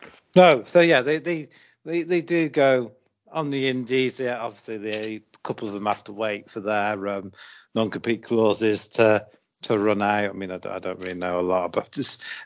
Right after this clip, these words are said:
the indie <laughs> scene, but yeah, they get, they get, 'cause they're ex W W E, they get, they get a few bookings under, under different names, and no, they do okay for themselves. But it's when they get picked up by Impact Wrestling, it's when it,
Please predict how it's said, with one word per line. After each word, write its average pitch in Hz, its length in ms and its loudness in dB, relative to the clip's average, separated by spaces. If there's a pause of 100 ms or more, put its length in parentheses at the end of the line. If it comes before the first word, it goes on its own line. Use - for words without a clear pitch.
the 139 440 8
indie 120 380 4
<laughs> - 0 -
scene, 131 640 4 (260)
but 135 240 4 (160)
yeah, 147 200 6
they 147 140 -2
get, 151 220 4
they 175 80 2
get, 131 340 2
'cause 139 140 -4
they're 123 140 0
ex - 180 -6
W 113 240 -6
W 104 240 -4
E, 135 100 0
they 113 140 -4
get, 107 180 -12
they 123 120 -8
get 92 180 -12
a 87 40 -20
few 95 220 -16
bookings 104 580 -8
under, 92 380 -4 (380)
under 110 240 2
different - 420 0
names, 113 560 4
and 95 220 -2 (400)
no, 220 80 8
they 208 140 8
do 135 180 6
okay 117 260 2
for 117 140 -8
themselves. 117 640 0
But 127 280 -4 (180)
it's - 100 -16
when 135 80 -6
they 110 80 -8
get - 320 -8
picked - 480 -6
up 127 320 -2 (420)
by 104 240 -2 (120)
Impact 135 840 0 (360)
Wrestling, 117 760 2
it's 120 200 -10
when 107 140 -8
it, 110 140 -12